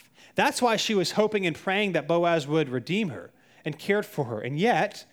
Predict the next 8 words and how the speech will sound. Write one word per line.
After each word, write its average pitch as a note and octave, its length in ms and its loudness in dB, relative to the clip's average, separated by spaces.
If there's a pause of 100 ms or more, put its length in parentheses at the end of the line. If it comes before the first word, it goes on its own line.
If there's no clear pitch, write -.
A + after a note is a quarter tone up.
(280)
we E3+ 80 -2
see F#3+ 160 0
that D#3+ 180 -2
God E3+ 440 2
pursues D3+ 720 -4 (240)
over A#3 480 2
and E3+ 200 0
over G3+ 600 0